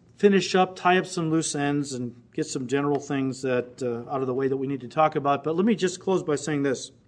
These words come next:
As I said at the beginning of this study, all of these markers do not have to line up with every decision. That's true. You'd be wise, though, not to use just one or two, especially on important decisions. In fact, when it comes to important decisions,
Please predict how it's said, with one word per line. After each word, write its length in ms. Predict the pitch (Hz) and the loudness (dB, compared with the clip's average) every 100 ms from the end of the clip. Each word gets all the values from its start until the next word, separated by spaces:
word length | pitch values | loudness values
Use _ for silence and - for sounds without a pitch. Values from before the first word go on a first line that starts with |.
| - - - - - - | -20 -20 -20 -20 -18 4
As 200 | 185 190 | 6 8
I 60 | |
said 200 | 190 262 | 8 4
at 100 | 254 | 4
the 60 | 190 | 4
beginning 460 | 185 165 214 214 | 4 8 8 8
of 100 | 170 | 6
this 180 | 143 160 | 4 0
study, 500 | - 160 147 113 113 - - - _ - | 0 4 4 2 -4 -14 -20 -20 _ 4
all 240 | 196 262 247 | 10 12 12
of 80 | |
these 200 | 202 180 | 10 6
markers 540 | 165 185 185 190 180 151 | 4 4 6 6 4 4
do 160 | 151 | 2
not 240 | 165 190 160 | 4 6 6
have 220 | 196 190 | 4 4
to 80 | 170 | 2
line 280 | 160 170 170 | 2 2 2
up 120 | 151 | 2
with 100 | 147 | 4
every 180 | 147 143 | 2 0
decision. 500 | 131 - 127 - - | -2 -2 -2 -4 -10
That's 180 | 135 - | -8 -8
true. 320 | - 123 - - _ _ _ _ | -4 -4 -4 -14 _ _ _ _
You'd 220 | 170 196 | 2 2
be 120 | 170 160 | 2 0
wise, 480 | 151 202 220 160 | 6 10 10 8
though, 160 | 139 139 | 2 2
not 220 | 151 165 | 2 0
to 80 | 160 | -2
use 240 | 156 147 | 0 -2
just 220 | - 127 131 | -2 -6 -4
one 160 | 139 | -4
or 80 | 127 | -4
two, 360 | - 151 117 - - - _ _ | -2 0 0 -4 -20 -20 _ _
especially 380 | _ 160 160 160 | _ -4 -2 -2
on 80 | 135 | -4
important 340 | 123 156 147 | -2 0 0
decisions. 480 | 120 135 135 120 110 | -2 0 0 -2 -8
In 80 | 123 | -8
fact, 420 | - 151 143 - - - _ _ | 0 2 2 -4 -20 -20 _ _
when 140 | 143 | -2
it 100 | 143 | -2
comes 300 | - 202 208 | 2 4 4
to 140 | 196 156 | 2 0
important 400 | 139 190 202 156 | 2 4 4 2
decisions, 720 | 131 151 139 127 139 135 | 0 4 4 2 -6 -8